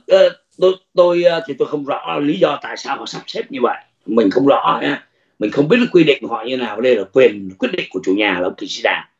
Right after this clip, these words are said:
Nhưng bây giờ mình cứ nhìn vô, mình nhìn thực tế thôi, thực tế thôi. Thì mình thấy là Việt Nam ngồi giữa hai ông là Canada và Úc, à, ngồi giữa ông, ờ, Thủ tướng Trudeau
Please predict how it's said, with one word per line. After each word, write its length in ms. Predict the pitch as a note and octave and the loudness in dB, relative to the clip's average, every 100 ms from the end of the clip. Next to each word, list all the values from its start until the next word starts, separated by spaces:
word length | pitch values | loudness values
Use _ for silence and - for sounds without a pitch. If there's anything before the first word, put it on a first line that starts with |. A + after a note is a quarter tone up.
| _ _ _ _ _ _ | _ _ _ _ _ _
Nhưng 120 | D3 | 6
bây 60 | E3 | 6
giờ 60 | |
mình 120 | D3+ C#3+ | 4 0
cứ 60 | A#3+ | 4
nhìn 240 | G3 D#3+ | 4 4
vô, 120 | D#3+ | 0
mình 120 | D#3+ | 0
nhìn 140 | D3+ C#3+ | -2 -4
thực 160 | C#3 | -6
tế 240 | - G#3+ C#4 | -2 2 2
thôi, 140 | C#4+ B3 - _ - | 0 -6 -10 _ -16
thực 160 | E3+ | -8
tế 240 | F#3+ A3 B3+ | -4 -2 -2
thôi. 200 | A3+ A2 _ _ _ _ _ _ - | -4 -6 _ _ _ _ _ _ -4
Thì 100 | D3 | 0
mình 120 | D3 | 0
thấy 120 | C#3 A3 | 0 0
là 100 | F3+ | 0
Việt 180 | D3 | -2
Nam 300 | D3+ E3 E3 | -2 -4 -2
ngồi 180 | D3 C#3 | -2 -2
giữa 260 | B2 D3+ F#3 | 0 -2 -2
hai 280 | D#3+ E3 E3 | -4 -4 -2
ông 180 | D#3 | -2
là 80 | D3 - | -4 -2
Canada 420 | D3+ D3+ C#3+ C3+ | 0 2 2 0
và 60 | C3+ | 2
Úc, 220 | G#3+ - _ _ - | 2 2 _ _ -18
à, 80 | G#2 A2+ | -10 -4
ngồi 180 | B2 A#2+ A2+ | 4 4 6
giữa 180 | D3 | 4
ông, 220 | F#3 D#3 C#3+ | 6 4 2
ờ, 380 | C#3+ C3+ C3+ B2 | 0 -2 -4 -6
Thủ 100 | F#2+ | 0
tướng 180 | B2 F3+ | 2 2
Trudeau 300 | E3 F3 E3+ | 4 4 4